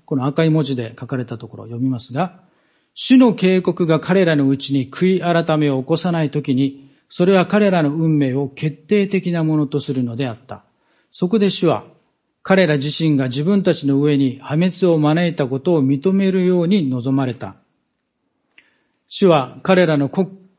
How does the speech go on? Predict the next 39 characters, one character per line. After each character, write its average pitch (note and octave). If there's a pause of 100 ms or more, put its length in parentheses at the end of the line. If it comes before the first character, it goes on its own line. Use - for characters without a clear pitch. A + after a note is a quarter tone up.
家 G3
的 G3
な E3
特 D3+
権 F3
が D#3
取 D#3+
り F3
去 F3+
ら E3+
れ D#3
る C3+
こ C3
と C3+
に B2+
含 E3
ま D#3+
れ D#3
て C#3
い B2+
る A#2
神 E3
の B2+
抗 G#3
議 D#3
を C#3
彼 D3+
ら B2+
に A#2
示 F#3+
す F#3
よ E3+
う D#3+
に E3+
計 C#3+
画 B2+
さ -
れ A2
た。 -